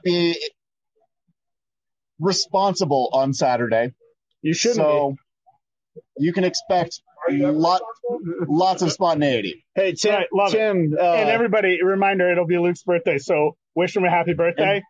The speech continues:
Speaker 2: and buy him a
Speaker 3: give him
Speaker 2: beer.
Speaker 3: unwanted physical contact.
Speaker 2: Uh, if you look at, yeah, Tim, I agree. If you look at who they've played and who they've beaten, yeah, I mean, I th-, I think if you put records together side by side, we've, we've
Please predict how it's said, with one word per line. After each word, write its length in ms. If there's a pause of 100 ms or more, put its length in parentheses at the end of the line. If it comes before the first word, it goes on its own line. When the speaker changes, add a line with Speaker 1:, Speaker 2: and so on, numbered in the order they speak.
(100)
Speaker 2:
and 60
buy 160
him 40
a 40
Speaker 3:
give 120
him 60
Speaker 2:
beer. 160
Speaker 3:
unwanted 440
physical 340
contact. 460 (560)
Speaker 2:
Uh, 160
if 240
you 140
look 180
at, 220
yeah, 240
Tim, 280
I 80
agree. 260
If 100
you 120
look 120
at 80
who 80
they've 260 (180)
played 260
and 100
who 80
they've 180
beaten, 480
yeah, 340
I 120
mean, 160
I 140
th-, 200
I 100
think 300 (380)
if 160
you 100
put 160
records 400
together 540 (500)
side 240
by 120
side, 380
we've, 240 (240)
we've 220